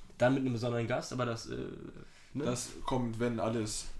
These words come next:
Speaker 1: Wenn nicht, gehen wir erstmal in die Winterpause. Ne, ist bald Weihnachten. <laughs> Wir müssen Geschenke kaufen.
Speaker 2: Das ist so scheiße. Oh mein Gott. Oh mein
Speaker 1: Ich
Speaker 2: Gott.
Speaker 1: hab auch langsam echt an dem Tee, ne?
Speaker 2: Ähm,
Speaker 1: No cap.
Speaker 2: Ja, sehr geil.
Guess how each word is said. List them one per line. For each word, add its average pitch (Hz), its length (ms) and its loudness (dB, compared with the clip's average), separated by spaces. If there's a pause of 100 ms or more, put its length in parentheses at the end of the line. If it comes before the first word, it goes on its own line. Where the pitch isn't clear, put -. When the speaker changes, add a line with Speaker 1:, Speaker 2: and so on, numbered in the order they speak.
(160)
Speaker 1:
Wenn 120 120 6
nicht, 135 120 4
gehen 143 120 6
wir 131 80 8
erstmal 127 220 4
in 113 60 2
die - 20 0
Winterpause. 104 480 -2 (360)
Ne, 120 140 0
ist 120 140 -6
bald 107 180 0
Weihnachten. 107 440 -2 (200)
<laughs> - 180 -6
Wir - 360 2 (180)
müssen 120 160 2
Geschenke 135 480 6
kaufen. 123 440 2 (2000)
Speaker 2:
Das - 140 -2
ist - 60 4
so 339 40 4
scheiße. - 640 6 (960)
Oh - 100 6
mein 196 140 10 (120)
Gott. - 280 8 (1700)
Oh 156 60 0
mein 151 140 6
Speaker 1:
Ich 156 60 6
Speaker 2:
Gott. 151 80 8
Speaker 1:
hab 160 60 10
auch 156 40 8
langsam 151 240 4
echt 143 120 0
an 151 60 0
dem 135 120 0
Tee, 135 240 2
ne? 113 160 -4 (140)
Speaker 2:
Ähm, 127 600 2
Speaker 1:
No 131 140 4
cap. 127 300 -2 (1000)
Speaker 2:
Ja, 107 220 -2
sehr 104 220 -4
geil. 104 180 -4